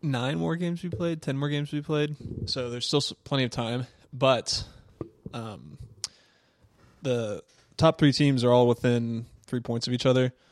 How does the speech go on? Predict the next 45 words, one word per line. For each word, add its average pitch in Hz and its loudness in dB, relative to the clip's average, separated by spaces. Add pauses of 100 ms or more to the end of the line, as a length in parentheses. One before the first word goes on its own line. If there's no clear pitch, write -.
(440)
Manchester 147 -2
City 143 2
plays 139 0
tomorrow, 135 0
and 127 0
they'll 120 -4
probably 120 -2
win. 120 -6
They're 120 -8
playing 117 -12
a - -10
really 113 -8
bad 113 -8
team. 113 -10 (400)
And - -10
so - -4
they 120 0
have 123 0
one 117 -4
less 113 -8
game 110 -12
played 113 -10
right 113 -10
now, 113 -12
and 110 -14
then 107 -16
if - -20
they 117 -10
win, 113 -10
they'll 117 -10
be 120 -12 (300)
up - -10
top. 107 -8 (100)
But - -12
then - -10
Arsenal 110 -10
with 107 -8
a 110 -6
win 107 -12
would 107 -14 (680)
be - -12
tied 104 -10
with 107 -12
them. 107 -12 (500)
Um, 107 -14